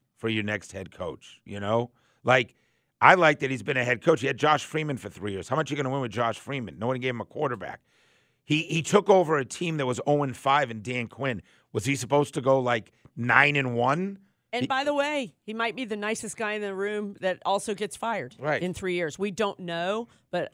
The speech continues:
Speaker 2: as a
Speaker 1: Listen,
Speaker 2: fan, you've got to kinda let, like, let's just all take a deep breath and say, "Gosh, we hope we got the right guy."
Speaker 1: If you think that I support it 'cause Raheem's a nice guy, I think he was the most qualified guy of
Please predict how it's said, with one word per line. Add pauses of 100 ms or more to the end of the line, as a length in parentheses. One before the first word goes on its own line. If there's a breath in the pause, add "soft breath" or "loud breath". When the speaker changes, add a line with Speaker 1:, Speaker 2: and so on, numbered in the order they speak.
(120)
Speaker 2:
as
a
Speaker 1:
Listen,
Speaker 2:
fan,
you've
got
to
kinda
let,
like,
let's
just
all
take
a
deep
breath
and
say,
"Gosh,
we
hope
we
got
the
right
guy."
Speaker 1:
If
you
think
that
I
support
it
'cause
Raheem's
a
nice
guy,
I
think
he
was
the
most
qualified
guy
of